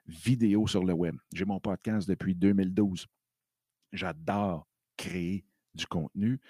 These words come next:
Et là, présentement, on vit le plus grand shift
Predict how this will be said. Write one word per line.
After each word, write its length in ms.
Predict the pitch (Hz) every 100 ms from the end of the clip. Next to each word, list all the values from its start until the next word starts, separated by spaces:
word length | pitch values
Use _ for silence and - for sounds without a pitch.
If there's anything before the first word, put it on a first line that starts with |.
| - - - _ -
Et 160 | 95
là, 340 | 90 98 117 117 - _ _ -
présentement, 720 | - 101 87 82 - 101 104 -
on 200 | 85 80
vit 240 | 78 104 -
le 120 | 82
plus 160 | - 87
grand 340 | 92 90 82 -
shift 580 | - - 110 - -